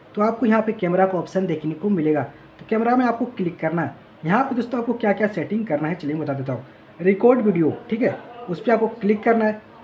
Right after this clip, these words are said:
यहाँ पे बहुत सारा आपको option देखने को मिलेगा, जितना हाई quality में आपको video save करना है। तो यहाँ पे करना क्या है दोस्तों, आपको फ़ोर के सिक्सटी एफ़पीएस में आपको रखना है, ठीक है। तो इसमें नहीं, इसमें नहीं,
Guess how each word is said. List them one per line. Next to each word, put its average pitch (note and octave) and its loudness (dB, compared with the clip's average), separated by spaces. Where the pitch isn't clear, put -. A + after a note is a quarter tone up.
यहाँ G#3 4
पे B3+ 4
बहुत G3+ 4
सारा A3 2
आपको G#3+ 2
option G#3 2
देखने F3+ 0
को F3+ -4
मिलेगा, F3+ 2
जितना F#3+ -2
हाई F3 2
quality G3+ 2
में G#3 4
आपको F#3+ -2
video E3 -2
save G3 -4
करना G#3 0
है। A#3+ -2
तो F#3+ 0
यहाँ G#3+ 6
पे B3+ 0
करना G3 4
क्या A#3+ 2
है B3 4
दोस्तों, A#3 0
आपको F#3+ 0
फ़ोर G3+ 4
के B3+ 4
सिक्सटी A3+ -2
एफ़पीएस G#3 2
में A3 2
आपको G3+ -2
रखना E3+ 0
है, C3+ -2
ठीक G3+ -6
है। E3+ -2
तो E3+ -4
इसमें G3 0
नहीं, A#3+ 4
इसमें A#3 0
नहीं, A#3 4